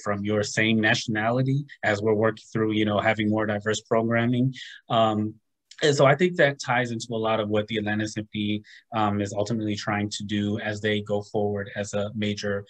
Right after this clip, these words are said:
um, symphony orchestra, especially in a very diverse majority, currently majority Black city of Atlanta.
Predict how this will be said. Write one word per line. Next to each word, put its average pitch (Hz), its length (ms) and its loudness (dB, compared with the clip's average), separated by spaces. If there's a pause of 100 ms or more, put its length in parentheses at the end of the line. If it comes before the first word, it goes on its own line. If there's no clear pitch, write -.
(300)
um, 104 160 -2
symphony 104 320 -2
orchestra, 101 380 0
especially 110 540 -2
in 123 140 0
a 104 180 2 (100)
very 104 420 0
diverse 101 680 0 (100)
majority, 107 960 -2
currently 117 300 0
majority 104 340 0
Black 98 220 -8
city 104 240 -4
of 95 80 -4
Atlanta. 120 480 2